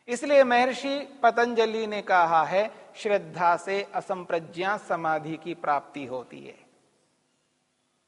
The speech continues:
श्रद्धा असंप्रज्ञा समाधि को प्राप्त करने वाली है।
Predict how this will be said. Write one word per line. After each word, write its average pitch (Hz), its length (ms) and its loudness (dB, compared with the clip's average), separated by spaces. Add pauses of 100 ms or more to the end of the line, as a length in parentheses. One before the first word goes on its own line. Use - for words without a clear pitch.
(840)
श्रद्धा 220 720 2
असंप्रज्ञा 254 920 -2
समाधि 220 540 -2
को 247 200 -2
प्राप्त 208 480 2
करने 202 440 -2
वाली 185 400 0
है। 147 320 -8